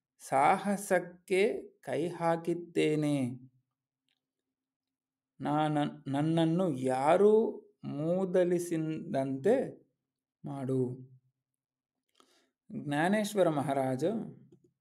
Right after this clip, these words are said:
ಹೇಳುತ್ತಾರೆ, ಜ್ಞಾನೇಶ್ವರ ಮಹಾರಾಜ ಹೇಳುತ್ತಾರೆ,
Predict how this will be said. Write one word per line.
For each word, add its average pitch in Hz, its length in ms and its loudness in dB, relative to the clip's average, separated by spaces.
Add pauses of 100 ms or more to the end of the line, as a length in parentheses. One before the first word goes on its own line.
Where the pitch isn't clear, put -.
(1900)
ಹೇಳುತ್ತಾರೆ, 127 1040 -2 (360)
ಜ್ಞಾನೇಶ್ವರ 131 800 -6
ಮಹಾರಾಜ 127 540 -6
ಹೇಳುತ್ತಾರೆ, 135 680 -6